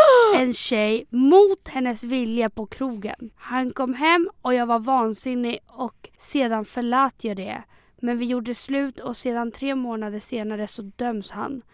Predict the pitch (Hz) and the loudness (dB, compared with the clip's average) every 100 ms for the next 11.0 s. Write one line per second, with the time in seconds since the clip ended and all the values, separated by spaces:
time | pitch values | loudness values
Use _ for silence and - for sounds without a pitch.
0 | - - _ 254 - 226 208 - 226 214 | -20 -20 _ -8 -6 -6 -8 -8 -8 -8
1 | 240 220 _ _ - 226 - 226 220 - | -10 -14 _ _ -10 -8 -8 -6 -6 -8
2 | 220 - 220 226 - - - _ _ _ | -12 -12 -12 -12 -16 -20 -20 _ _ _
3 | - - 294 294 277 - 269 247 233 214 | -8 0 0 0 -2 -2 -4 -2 -4 -4
4 | 220 - 226 - 254 247 240 233 233 220 | -6 -6 -10 -8 -4 -2 0 -2 0 -2
5 | 214 214 214 - 254 226 220 220 - - | -2 -4 -8 -8 -6 -4 -4 -6 -8 -16
6 | - _ _ - 247 233 226 220 220 208 | -18 _ _ -8 -4 -4 -4 -4 -6 -8
7 | 214 - 220 226 233 202 208 208 220 220 | -8 -8 -8 -6 -6 -6 -12 -10 -12 -10
8 | - _ - - _ _ 269 240 - 339 | -12 _ -20 -20 _ _ -12 -10 -10 -8
9 | 339 339 320 320 - _ _ _ _ - | -6 -6 -8 -12 -16 _ _ _ _ -20
10 | - 349 - 269 294 330 277 190 196 214 | -8 -2 -2 -2 0 0 0 -4 -12 -16